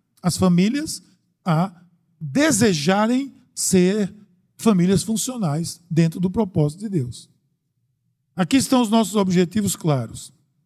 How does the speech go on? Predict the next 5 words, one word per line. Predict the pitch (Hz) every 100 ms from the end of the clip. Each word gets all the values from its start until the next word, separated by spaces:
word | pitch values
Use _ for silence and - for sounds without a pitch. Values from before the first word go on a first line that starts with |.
| _ _ _ _ _ _ _ _ _ _ _ _ _ _ _ _ _ _ -
Nós | 180
queremos | - 226 220
capacitar | - - 277 277 247 - 185 202 185
as | -
famílias. | 180 147 147 170 220 -